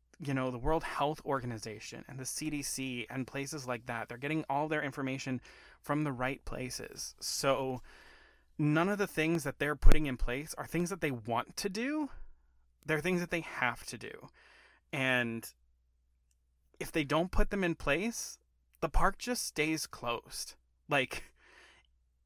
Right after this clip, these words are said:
I hear all these people who are like, "We want this to reopen. We want this to reopen." Here they are. "This is what it takes to reopen."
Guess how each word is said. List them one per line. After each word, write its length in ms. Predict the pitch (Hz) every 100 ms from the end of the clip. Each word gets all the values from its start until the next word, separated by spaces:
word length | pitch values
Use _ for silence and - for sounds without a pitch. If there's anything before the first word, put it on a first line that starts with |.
| _ _ -
I 80 | 151
hear 200 | 139 214
all 180 | 156 185
these 160 | 190
people 260 | - 196 156
who 120 | 151
are 100 | 147
like, 240 | 127 120 -
"We 220 | 147 170
want 260 | 165 185
this 160 | 185 -
to 120 | 170
reopen. 400 | 165 170 180 147
We 100 | 127
want 180 | 131 160
this 140 | 156
to 120 | - 147
reopen." 600 | 139 160 175 127 120 - - - -
Here 240 | - 190
they 140 | 180 151
are. 420 | 170 143 117 120 - _ -
"This 200 | 175 214
is 120 | 160
what 160 | 156
it 120 | 151 -
takes 360 | 202 220 -
to 120 | - 127
reopen." 800 | 135 127 185 226 117 113 131